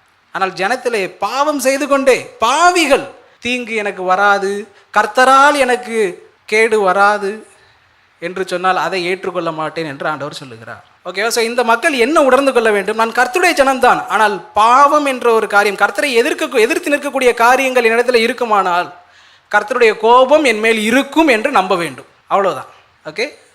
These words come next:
கர்த்தருக்கு விரோதமான காரியங்கள் எனக்கு இருக்கும், என்னிடத்தில் இருக்கும் என்றால், கர்த்தரிடத்தில் எதிர்த்து நிற்கக்கூடிய காரியங்கள் என்னிடத்தில் இருக்கும் என்றால் நாம் எதை ஏற்றுக்கொள்ள வேண்டும்? கர்த்தருடைய கோபம் என் மேல்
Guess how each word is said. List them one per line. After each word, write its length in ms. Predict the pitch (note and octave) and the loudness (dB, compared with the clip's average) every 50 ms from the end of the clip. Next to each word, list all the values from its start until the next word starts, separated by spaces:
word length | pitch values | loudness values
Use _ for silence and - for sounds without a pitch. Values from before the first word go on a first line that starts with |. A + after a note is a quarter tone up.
| _ _ - | _ _ -2
கர்த்தருக்கு 360 | G3+ G#3 G#3 C#4 C#4 C#4 A#3 | -2 -2 0 0 -2 0 2
விரோதமான 560 | A3 A3+ A#3+ C4 C4 C4+ C4 C4+ C4+ C#4 C4+ | 2 4 4 6 4 4 4 4 4 4 2
காரியங்கள் 540 | B3+ A#3+ A#3+ B3 A#3+ B3+ A#3+ A#3+ A#3+ A3+ G#3+ | 2 4 4 4 4 2 0 0 0 0 0
எனக்கு 300 | G#3+ A3 A#3 G#3+ G3 A3 | 0 -2 -2 -2 -2 -2
இருக்கும், 260 | G#3+ G#3+ G#3+ A#3 G#3 | -4 -2 -4 -6 -6
என்னிடத்தில் 460 | G#3 G3+ G3+ A3+ A3+ A3+ A3 A3 G3+ | -6 -6 -4 -4 -4 -4 -2 -2 -2
இருக்கும் 200 | G#3 G3+ G#3 G#3 | -2 -2 -4 -6
என்றால், 440 | G3 F3+ D#3+ E3+ F3 E3 D3 E3 - - - - _ _ - | -6 -4 -4 -2 -2 -2 -4 -6 -12 -20 -20 -20 _ _ -2
கர்த்தரிடத்தில் 580 | A3+ A#3+ A#3 - D4+ D4 C#4+ C#4 C#4 C4+ C4 | -2 -2 0 0 2 4 4 4 2 2 2
எதிர்த்து 360 | A#3 A#3 C4 D#4 E4+ E4+ E4+ | 2 4 2 2 0 0 0
நிற்கக்கூடிய 540 | D4+ D4 C#4 B3+ C#4+ B3+ B3+ C#4+ C#4 C4 B3+ | 0 0 0 -2 -4 -2 0 2 4 4 2
காரியங்கள் 540 | - B3+ B3 B3+ C#4 C#4 C#4+ C#4 C4+ C#4 C4 | 4 2 2 4 4 4 2 2 4 4 4
என்னிடத்தில் 500 | B3 B3 C4 C4 C4+ C4 C4+ C4 B3 A#3+ C4+ | 4 4 4 2 2 2 4 2 2 2 2
இருக்கும் 220 | D#4 - D4 C#4 | 0 0 -2 -2
என்றால் 460 | B3 A#3 A3 A3 G#3+ G#3+ F#3+ D3+ E3 | -2 -2 0 2 4 4 4 2 0
நாம் 180 | F#3+ F#3+ G3+ G#3+ | 0 -2 0 0
எதை 220 | G#3+ A3 C4 D4+ | 0 -2 0 2
ஏற்றுக்கொள்ள 420 | C#4 B3+ B3 - C4+ A#3 B3 A#3+ A3+ | 2 2 2 0 0 -2 0 0 0
வேண்டும்? 300 | A3 A3 A3 A3+ D#4 - - _ _ - | -2 -4 -4 -6 -8 -8 -10 _ _ -2
கர்த்தருடைய 400 | G3 G3 G3 B3+ A#3 A3+ G#3+ G3+ | -2 -2 0 0 0 0 0 0
கோபம் 480 | - A3 A#3 B3 C4 B3+ D4+ D#4 F#4+ - - - - _ _ _ _ _ - | 2 4 4 4 6 4 2 0 0 -4 -12 -20 -20 _ _ _ _ _ -8
என் 240 | D#3 F#3+ G#3+ A#3+ | -4 -4 -2 -2
மேல் 320 | B3 B3 B3+ D4 F#4+ E4 | 0 2 2 0 0 -2